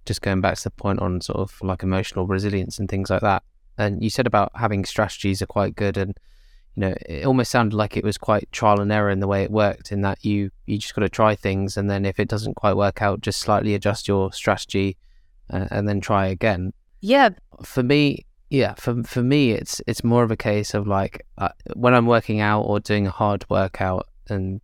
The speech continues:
Speaker 1: going out for a run and it's feeling a bit slow, or if I wanna do, f-, you know, three miles or something, or if I'm at the gym and I want, need to do twenty minutes and I get to fifteen, I'm like, "Oh,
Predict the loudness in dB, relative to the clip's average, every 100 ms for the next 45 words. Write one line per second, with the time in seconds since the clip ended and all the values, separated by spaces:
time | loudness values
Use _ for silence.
0 | -16 -8 -2 0 0 0 2 2 2 2
1 | -2 -4 -8 -4 -2 -2 -2 -2 -4 -8
2 | -10 -2 2 4 4 4 4 2 0 -2
3 | _ -8 -2 0 0 -2 -6 -10 -4 -4
4 | -4 -8 -4 0 2 2 2 0 -2 -4
5 | -2 -2 0 0 0 0 0 0 0 0
6 | 2 0 -2 -4 -6 -4 -2 0 0 -4
7 | -4 0 0 0 0 -2 -4 -6 -2 0
8 | -2 -4 -2 -4 -2 -2 0 2 0 -2
9 | -4 -6